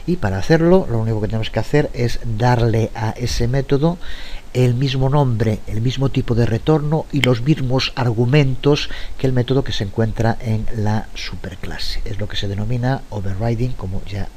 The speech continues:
decíamos. Aunque practicaremos en su momento, recuerda de entrada lo que acabamos de decir. Para que se pueda sobreescribir un método de una subclase, eh, un método que recibe de superclase,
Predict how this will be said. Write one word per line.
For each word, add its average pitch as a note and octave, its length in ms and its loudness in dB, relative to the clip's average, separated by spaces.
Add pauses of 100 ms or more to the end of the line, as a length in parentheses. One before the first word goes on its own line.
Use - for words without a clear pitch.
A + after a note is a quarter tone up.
(120)
decíamos. - 420 -6 (1000)
Aunque B2+ 220 0
practicaremos B2 640 4
en B2+ 100 2
su B2+ 280 6
momento, C3 600 4
recuerda A2+ 800 2 (100)
de A2 120 0
entrada A#2 420 2
lo A#2 100 2
que G#2 100 -2
acabamos G2+ 380 -2
de G2 120 -2
decir. F#2+ 300 -2
Para G2 180 -2
que G2+ 100 -4
se - 100 -4
pueda A2 200 0
sobreescribir A#2+ 880 2 (520)
un A#2+ 280 2
método A#2+ 420 4
de A2+ 80 2
una A#2 320 2
subclase, A#2 720 2 (300)
eh, F#2+ 500 -2 (240)
un G2 80 -4
método G#2+ 240 0
que A2+ 120 0
recibe A2 360 2
de G#2 140 2
superclase, C3 680 -2